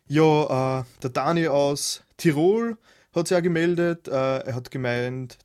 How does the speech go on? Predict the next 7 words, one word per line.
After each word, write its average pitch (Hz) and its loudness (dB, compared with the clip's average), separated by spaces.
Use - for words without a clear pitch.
trotz 135 -2
der 135 -2
drei 123 -4
D 123 -8
S 147 -2
Übersättigung, 143 -4
die 131 -6